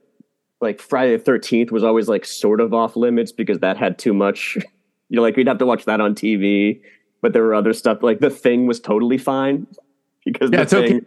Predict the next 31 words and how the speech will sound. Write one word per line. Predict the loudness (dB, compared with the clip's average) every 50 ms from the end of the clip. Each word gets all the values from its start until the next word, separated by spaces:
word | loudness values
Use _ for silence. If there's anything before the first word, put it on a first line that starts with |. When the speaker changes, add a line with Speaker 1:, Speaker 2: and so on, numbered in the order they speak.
| -4 0
Speaker 2:
People, | 2 2 4 4 2 2
yeah, | 2 2 0 0 -2
violence | -2 -2 0 0 2 2 2 0 0 0
is | 0 0 0
okay | 0 0 0 0 0 2
as | 2 2
long | 2 0 0 0
as | 0 0
they're, | 0 0 -2 -2
they're | -2 -2 0 0
not, | 0 0 0 0 -2 -4 -10 _ _ _ _ _ -4
you | -2 0
don't | 0 0 0 -2
see | -2 -2 -2 -2
some | 0 0 0 2
boobs | 2 2 2 2 0 -2 -4 -4
before | -6 -6 -4 0 2 4 4 4
Speaker 1:
Yeah, | 4 4
Speaker 2:
they | 4 2
Speaker 1:
yeah, | 2 2
yeah. | 2 2 2 2 2
God | 2 2 2 2 2 0 0
forbid | -2 0 2 2 2 2
you | 0 -2
see | -4 -6 -6
some | -4 -4 -4 -2
boobs. | 0 0 0 0 -2 -4
So, | -2 0 0 2 2 2
um, | 0 0 0 0 0 0 0 0 -2 -2 -4 -4 -4
we | -4 0
gotta, | 2 2 2 2 2 2 0